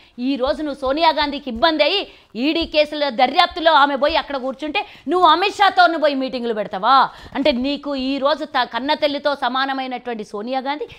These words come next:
మళ్ళీ నాకు సోనియా గాంధీ మీద అభిమానం ఉన్నది, అపారమైనటువంటి నమ్మకం ఉంది, వాళ్ళిద్దరి మీద గౌరవం ఉంది అనుకుంటూ నువ్వు ఆ తల్లికి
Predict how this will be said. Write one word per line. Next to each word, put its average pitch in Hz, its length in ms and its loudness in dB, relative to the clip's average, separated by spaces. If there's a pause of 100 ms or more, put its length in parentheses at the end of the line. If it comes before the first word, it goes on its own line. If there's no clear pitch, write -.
(140)
మళ్ళీ 202 260 -4
నాకు 247 180 -2
సోనియా 220 300 -6
గాంధీ 220 260 -6
మీద 208 140 -10
అభిమానం 240 440 -8
ఉన్నది, 269 240 -10
అపారమైనటువంటి 277 920 0
నమ్మకం 220 380 -12
ఉంది, 311 160 -12 (300)
వాళ్ళిద్దరి 220 500 0
మీద 294 180 -2
గౌరవం 226 400 -2
ఉంది 247 180 -6
అనుకుంటూ 302 420 -6 (260)
నువ్వు 262 180 -2
ఆ 208 240 4
తల్లికి 349 640 2